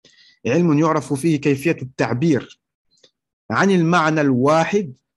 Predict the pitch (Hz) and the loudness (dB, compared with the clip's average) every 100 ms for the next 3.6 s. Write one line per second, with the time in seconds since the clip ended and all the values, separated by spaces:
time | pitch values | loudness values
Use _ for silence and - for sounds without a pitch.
0 | _ - 131 226 277 - 254 190 - 127 | _ -8 -4 -2 -2 -2 -4 -6 -4 -6
1 | 110 - - _ _ - 196 147 127 110 | -6 -14 -20 _ _ -12 -8 -6 -6 -10
2 | 117 - _ _ - 170 180 170 170 185 | -12 -16 _ _ -2 0 0 -2 -4 -4
3 | 214 135 120 117 113 156 | -4 -4 -4 -6 -8 -8